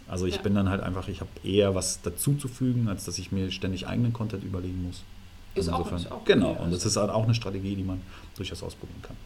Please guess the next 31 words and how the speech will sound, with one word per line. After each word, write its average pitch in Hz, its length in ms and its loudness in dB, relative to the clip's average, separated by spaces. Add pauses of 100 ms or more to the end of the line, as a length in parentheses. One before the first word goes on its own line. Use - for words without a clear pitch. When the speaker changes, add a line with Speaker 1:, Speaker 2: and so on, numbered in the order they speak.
Speaker 2:
Ja, 180 120 -2
spannende 208 400 -2
Ergänzung 190 420 -2
dazu. 196 340 -8
Wir 196 100 -4
hatten 196 260 -6
letztes 220 420 -4
Jahr 202 160 -6
auf 196 120 -12
Marconomy 196 480 -4
auch 190 160 -8
einen 196 120 -12
Artikel 214 440 -6 (400)
mit, 196 260 -4
äh, 196 240 0
Florian 208 400 0
Palatini. 208 560 -4
Das 196 140 2
Speaker 1:
Ja, 196 100 4
Speaker 2:
ist - 140 0
auch 226 240 -2
ein 202 120 -2
Speaker 1:
auch - 160 2
sehr 90 180 2
gut, 80 180 4
ja. 104 100 6
Speaker 2:
Maschinenbau-Influencer 95 540 2
Speaker 1:
Ja, - 60 -4
Speaker 2:
auf - 100 -8
Speaker 1:
ja. - 80 2
Speaker 2:
LinkedIn. 226 260 0